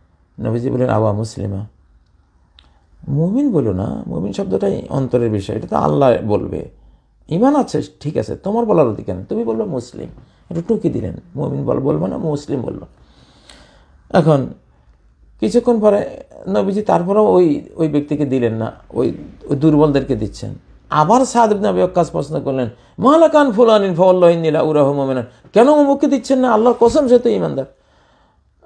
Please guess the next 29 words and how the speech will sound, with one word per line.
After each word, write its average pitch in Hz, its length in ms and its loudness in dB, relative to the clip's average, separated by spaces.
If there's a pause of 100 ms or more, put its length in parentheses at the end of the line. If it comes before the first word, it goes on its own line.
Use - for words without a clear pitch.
(120)
নবীজি 214 300 4
বলেন, 185 200 2
"আওয়া 151 240 4
মুসলিমান।" 120 460 -2
আরে 147 200 2
আবারও 202 320 2
ভুল 233 180 0
করলে, 202 220 2
তুমি 233 240 -2
মুসলিম 196 560 -4
শব্দ 147 280 -2
বলো, - 280 -4
যেটা 175 220 -2
ইসতিলাহ 147 440 0
পরিভাষা, 151 520 0
পরিভাষায় 135 540 -6 (120)
মুসলিম - 340 -8
বলতে - 240 -10
হয়। - 120 -8 (1300)
এটা 139 140 0
হলো 135 160 -2
আমাদের, 123 280 -2 (120)
আমরা 143 240 -4
যেমন, 135 320 -4
আম-, 123 320 -6
জাত 139 360 0
কি, 120 200 -4 (260)
কোন 120 200 -4
জাত, 92 200 -6